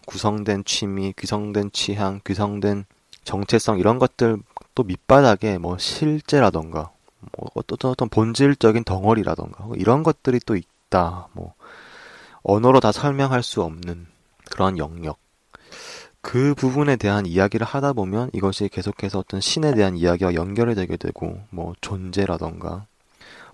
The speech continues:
본질적인 어떤 영역, 우리가 알 수도 없고 우리가 이해할 수도 없고 우리에게 엄습해오고 우리에게 도래해버린 어떤 그런 실제, 존재,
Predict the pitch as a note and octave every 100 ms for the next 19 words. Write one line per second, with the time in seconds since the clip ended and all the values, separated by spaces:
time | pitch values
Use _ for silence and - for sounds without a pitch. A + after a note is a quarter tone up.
0 | - G#2 G2+ G2+ A2 G#2+ G2 F#2 F2+ F2+
1 | - F#2+ F2 E2 E2 F2+ F#2 E2 D#2+ _
2 | _ _ _ _ G2+ G#2 B2 B2+ G#2+ F#2
3 | F#2 - - F2+ F#2+ F#2+ - B2 F#2 -
4 | G2 F#2+ G2+ G2+ F2+ G#2 A#2 B2 - -
5 | F2 - - F#2+ G2+ G#2+ G2+ - - G#2
6 | G2+ C3 - B2+ G#2+ F2 F2 F#2+ G#2 G2+
7 | F#2+ G#2 A2+ B2 G#2 F#2 F#2 F2 - F2+
8 | F2+ F#2 G2+ - C#3 B2 - G2 E2+ -
9 | _ _ _ _ _ - - G2 F2+ F2+
10 | F#2 F2